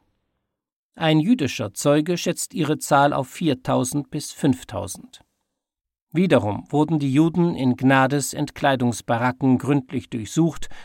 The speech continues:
mussten sämtliche Wertgegenstände abgeben und wurden dann zu so vielen in die Waggons gezwängt, dass sich die Türen kaum noch schließen ließen. Einige schickte man ins Arbeitslager von Majdanek,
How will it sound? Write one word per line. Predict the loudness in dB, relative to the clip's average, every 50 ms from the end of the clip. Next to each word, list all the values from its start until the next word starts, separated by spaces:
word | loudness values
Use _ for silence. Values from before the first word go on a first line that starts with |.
| -4 0
mussten | 0 0 0 -2 -2 -2 0 2
sämtliche | 2 2 2 2 0 -4 -6 -4 -2 0 0
Wertgegenstände | 0 0 0 -2 -4 -4 -4 -2 -4 -8 -6 -4 -2 -2 0 0 0 -2 0
abgeben | -2 -4 -4 -4 -4 -2 -2 -2 -2 -4 -6 -6 -8 -12 _ _ _
und | -6 -6 -2
wurden | 0 -2 0 0 0 2
dann | 4 4 4 4 2 -2 -4 -10 _
zu | _ -8 -4 -2 -2 -2 0
so | 0 0 0 0
vielen | -2 -2 -4 -4 -2 0 2 2 2
in | 2 0 0
die | -2 0 0
Waggons | 0 2 4 4 4 4 2 0 -4 -6
gezwängt, | -6 -6 -6 -2 0 2 2 2 0 -2 -8 -18 -20 -20 -18 _
dass | -6 -6 -4
sich | -6 -8 -8
die | -8 -10 -10
Türen | -6 -2 0 2 2 4 4 2 0 0
kaum | 0 0 0 2 2 0
noch | 0 -2 -6
schließen | -8 -4 -4 -4 -4 -4 -6 -6 -6
ließen. | -4 -6 -6 -6 -8 -10 -10 -12 _ _ _ _ _ _ _ _ _ _ _ _ _ _ _ _ _
Einige | 0 2 2 2 2 0 -2 -2
schickte | -2 -4 -4 -4 -4 -4
man | -2 -2 0
ins | -2 -2 -4 -4
Arbeitslager | -2 0 0 2 2 2 0 0 -2 0 0 0 0 0 -4 -4
von | -2 0 2 2 2
Majdanek, | 2 0 0 0 0 0 2 4 4 4 4 4 2 -2 -6 -14